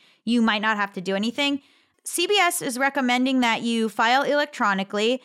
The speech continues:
file as quickly as possible after the I R S starts accepting tax returns on January twenty-fourth, and request direct deposit. So those are three things that they are saying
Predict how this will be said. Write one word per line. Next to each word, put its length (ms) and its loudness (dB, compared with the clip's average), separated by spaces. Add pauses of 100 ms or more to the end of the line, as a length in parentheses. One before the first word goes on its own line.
(240)
file 280 4
as 120 0
quickly 380 -2
as 80 -4
possible 400 0
after 380 0
the 100 0
I 160 2
R 60 0
S 160 0
starts 280 -4
accepting 400 -4
tax 300 -2
returns 340 -4
on 140 -2
January 320 -2
twenty-fourth, 600 -2 (320)
and 200 0
request 460 0
direct 300 -2
deposit. 600 -6 (300)
So 140 -6
those 240 2
are 120 2
three 240 -4
things 320 -4
that 200 -4
they 240 0
are 160 -2
saying 500 -4